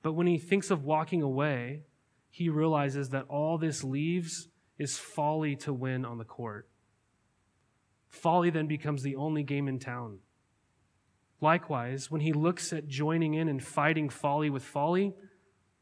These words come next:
that still leaves only folly on the court. So he says, on the one hand, "Yes, I hate this life. There's hard realities here." But he says,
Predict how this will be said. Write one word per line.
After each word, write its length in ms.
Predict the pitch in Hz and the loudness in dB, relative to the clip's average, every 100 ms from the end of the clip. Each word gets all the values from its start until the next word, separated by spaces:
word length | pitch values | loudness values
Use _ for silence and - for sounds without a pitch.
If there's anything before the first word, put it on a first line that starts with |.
| - | -4
that 340 | 135 147 - | 0 0 -4
still 500 | - - 165 170 156 | -10 -8 -2 0 0
leaves 240 | 135 135 135 | -2 -4 -6
only 200 | 131 123 | -6 -6
folly 380 | - 123 120 | -4 -4 -4
on 120 | 113 104 | -6 -10
the 80 | |
court. 320 | 107 - 101 - _ _ _ _ _ _ _ _ _ _ _ _ _ _ _ _ _ _ _ | -14 -16 -16 -18 _ _ _ _ _ _ _ _ _ _ _ _ _ _ _ _ _ _ _
So 140 | - | 0
he 80 | 160 | 0
says, 560 | 147 175 170 147 131 - | 2 2 4 2 -2 -8
on 120 | 147 | -2
the 60 | 147 | 0
one 240 | 156 175 | 2 2
hand, 420 | 156 151 131 127 - _ | 2 0 -2 -4 -10 _
"Yes, 460 | 147 139 - - - | -2 -2 -2 -10 -8
I 140 | 143 | -6
hate 220 | 127 139 139 | -4 -4 -6
this 200 | 123 127 | -12 -10
life. 440 | 110 101 - - _ _ _ _ _ _ _ _ _ _ | -12 -14 -20 -20 _ _ _ _ _ _ _ _ _ _
There's 180 | 156 143 | -4 -4
hard 360 | - - 147 143 | -4 -2 0 0
realities 500 | 135 131 123 113 - | -2 -2 -4 -6 -10
here." 320 | 104 98 127 _ _ _ _ _ _ _ _ _ _ _ _ - | -12 -14 -18 _ _ _ _ _ _ _ _ _ _ _ _ -8
But 80 | 143 | -4
he 60 | |
says, 200 | 131 143 | -2 -2